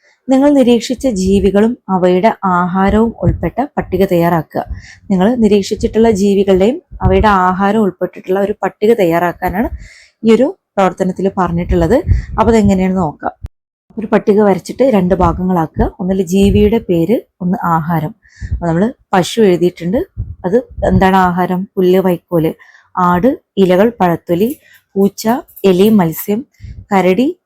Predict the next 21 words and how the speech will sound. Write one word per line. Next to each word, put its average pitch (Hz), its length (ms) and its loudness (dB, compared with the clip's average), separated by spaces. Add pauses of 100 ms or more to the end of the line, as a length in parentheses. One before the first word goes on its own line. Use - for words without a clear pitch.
(160)
തേൻ, 190 360 4
മത്സ്യം. 185 540 -2 (480)
മുയല്, 196 400 4 (240)
ക്യാരറ്റ്, 175 640 0 (100)
ഇലകൾ. 175 380 0 (460)
മനുഷ്യൻ, 196 460 0 (340)
ചോറ്, 202 520 2
മത്സ്യം. 156 320 -6 (400)
ഇങ്ങനെ 208 180 4
ആ 190 80 4
ഒരു 190 260 0
പട്ടിക 208 320 -2
കംപ്ലീറ്റ് 190 500 0
ആക്കുക. - 260 -6 (840)
അടുത്തത് 226 360 -2 (320)
സസ്യാഹാരി, 247 840 2
മാംസാഹാരി, 196 920 0
മിശ്രാഹാരി 180 720 -2
എന്നിങ്ങനെ 190 380 0
ജീവികളെ 180 540 0 (120)
തരംതിരിക്കുക. 170 800 -2